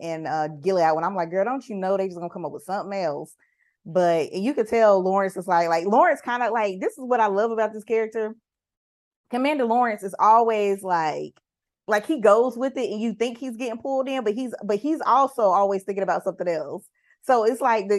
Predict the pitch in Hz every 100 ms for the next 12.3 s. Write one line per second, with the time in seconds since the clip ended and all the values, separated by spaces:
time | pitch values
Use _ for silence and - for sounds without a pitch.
0 | 185 - - 262 269 247 226 233 220 208
1 | 208 196 240 247 208 180 196 214 202 196
2 | 185 185 180 269 214 190 208 208 - 190
3 | 214 226 240 233 233 233 233 _ 196 196
4 | 220 226 220 208 185 190 214 220 220 214
5 | 208 208 214 214 190 180 196 190 180 175
6 | - 214 208 - 226 226 220 208 208 202
7 | 190 190 180 170 180 175 208 202 202 240
8 | 185 - 220 180 170 170 151 156 175 196
9 | 226 214 196 185 165 - _ _ 202 226
10 | 196 196 202 196 190 196 196 202 190 180
11 | 202 190 190 185 175 180 196 185 - 202
12 | 190 -